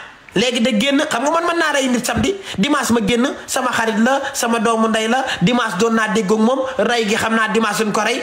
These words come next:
wala lundi. Déedéet. Yow samedi fa nga añi. Samedi fa nga nekkoon. Yéen ñëpp a ko fréquenté. Dimanche nga jóge fa. Nan nga mën a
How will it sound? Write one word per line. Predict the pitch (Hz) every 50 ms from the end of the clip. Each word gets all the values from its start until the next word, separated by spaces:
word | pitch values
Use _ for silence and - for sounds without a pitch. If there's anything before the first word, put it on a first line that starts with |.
| - 175 -
wala | 190 240 247 240 233
lundi. | 220 214 208 196 165 151 - - -
Déedéet. | 165 180 254 285 269 240 - - - - - - - -
Yow | 196 233 233
samedi | 220 - 262 262 247 233
fa | - 247 240
nga | 247 247 214 247
añi. | 247 269 453 - - - - - - - - - -
Samedi | - - 247 233 240 226 233
fa | - 247
nga | 240 254
nekkoon. | 247 254 247 233 262 262 269 - - - - - - -
Yéen | 185 226 254 240
ñëpp | 254 277 220 226
a | 254
ko | 254 262
fréquenté. | 240 247 247 247 247 262 254 247 220 285 - - - - - -
Dimanche | 170 175 254 262 277 269 254 - 226
nga | 254 262
jóge | 214 269 247 262 254
fa. | 269 311 320 320 - - - -
Nan | 226 277 302 302
nga | 302
mën | 302 277 285 285 294 294
a | 294